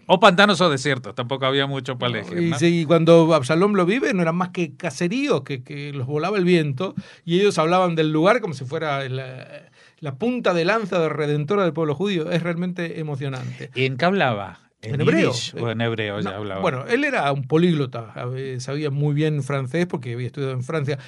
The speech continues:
Speaker 2: Él llega a los dieciocho años a Francia,
Speaker 1: Ajá.
Speaker 2: a la Francia de la Belle Époque,
Speaker 1: Ujú.
Speaker 2: en donde está todo, en donde todo se sabe y todo se conoce y es el, el, el progreso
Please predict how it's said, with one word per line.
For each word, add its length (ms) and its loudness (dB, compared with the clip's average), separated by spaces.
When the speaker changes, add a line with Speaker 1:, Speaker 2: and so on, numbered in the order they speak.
Speaker 2:
Él 140 0
llega 220 4
a 20 6
los 100 6
dieciocho 420 -2
años 160 -6
a 60 -4
Francia, 540 -10
Speaker 1:
Ajá. 440 -12
Speaker 2:
a 140 -2
la 140 -4
Francia 500 -4
de 120 -6
la 100 -4
Belle 260 -2
Époque, 360 -6
Speaker 1:
Ujú. 340 -8
Speaker 2:
en 140 -10
donde 240 -8
está 460 -4
todo, 580 6
en 200 -6
donde 280 -8
todo 280 0
se 120 -2
sabe 480 2
y 60 -8
todo 340 -2
se 180 -8
conoce 520 -6
y 160 -6
es 120 -6
el, 180 -8
el, 640 -10
el 300 -2
progreso 640 -2